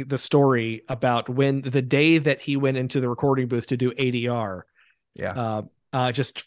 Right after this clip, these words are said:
Speaker 1: A D R on the show. And that's when they happened to drop on him that for the opening of Strange New Worlds, he was going to do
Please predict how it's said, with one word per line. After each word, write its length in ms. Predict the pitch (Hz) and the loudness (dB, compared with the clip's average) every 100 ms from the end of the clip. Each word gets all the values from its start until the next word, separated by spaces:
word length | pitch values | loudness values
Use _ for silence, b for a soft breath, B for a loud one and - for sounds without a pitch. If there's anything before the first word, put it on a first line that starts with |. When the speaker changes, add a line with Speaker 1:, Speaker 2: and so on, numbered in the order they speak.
| - | 0
Speaker 1:
A 100 | 170 | 2
D 160 | 143 | 4
R 180 | 139 131 | 4 4
on 80 | 123 | 2
the 60 | 113 | 0
show. 480 | - 131 113 110 - | 2 2 2 -4 -2
And 200 | 143 143 | 2 4
that's 280 | 143 160 - | 2 0 0
when 100 | 156 | 2
they 100 | 147 | 2
happened 360 | - 143 143 156 | 2 0 2 0
to 80 | 143 | 0
drop 360 | 123 135 131 135 | 0 0 2 2
on 180 | 123 | 0
him 280 | 117 123 120 | -2 -4 -4
that 260 | 123 120 - | -2 -2 -2
for 240 | 139 123 | 0 0
the 240 | 117 120 120 | 0 -2 -2
opening 480 | 131 123 123 120 120 | -2 -2 -4 -4 -6
of 100 | 123 | -10
Strange 380 | - 131 117 127 | -6 -6 -6 -6
New 120 | 113 | -2
Worlds, 500 | 127 131 113 107 - | 2 2 2 -4 -2
he 120 | 139 | 0
was 180 | 127 113 | 0 0
going 240 | 131 123 | 0 -2
to 100 | 120 | -2
do 440 | 120 131 123 117 | 0 4 4 0